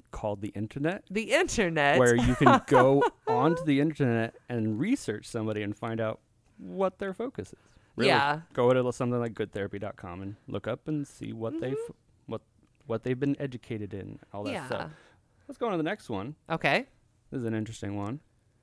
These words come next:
Speaker 1: Therapy is <laughs> only
Speaker 2: What?
Speaker 1: Therapy is only for when you're getting ready to get divorced. Why would I wanna go there?
Speaker 2: Oh.
Speaker 1: That means I'm gonna get divorced.
Speaker 2: <laughs> I hate it when people use therapy like this. "I'll still help you."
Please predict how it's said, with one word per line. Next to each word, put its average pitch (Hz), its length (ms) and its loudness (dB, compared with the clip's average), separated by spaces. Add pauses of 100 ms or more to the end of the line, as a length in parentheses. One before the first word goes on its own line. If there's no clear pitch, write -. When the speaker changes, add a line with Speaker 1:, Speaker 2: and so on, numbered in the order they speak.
(480)
Speaker 1:
Therapy 107 560 -4
is 104 160 -8 (520)
<laughs> - 500 -20
only 156 400 0 (600)
Speaker 2:
What? 220 400 2 (500)
Speaker 1:
Therapy 208 360 4
is 127 100 2
only 180 220 4
for 143 200 2
when 156 160 8
you're 156 120 8
getting 165 220 4
ready 170 260 6
to 170 80 4
get 165 180 0
divorced. 165 560 2
Why 113 160 2
would 180 160 6
I 233 160 10
wanna 294 160 6
go 190 160 10
there? 233 160 8
Speaker 2:
Oh. 180 60 8
Speaker 1:
That 156 120 6
means 185 180 8
I'm 190 120 8
gonna 196 240 8
get 202 180 4
divorced. 196 500 2 (100)
Speaker 2:
<laughs> - 40 2
I 233 540 4
hate 330 240 2
it 330 80 -2
when 262 180 -2
people 247 260 0
use 247 220 0
therapy 220 460 2
like 165 280 2
this. 175 300 4 (300)
"I'll 262 200 6
still 381 480 2
help 330 320 4
you." 165 440 4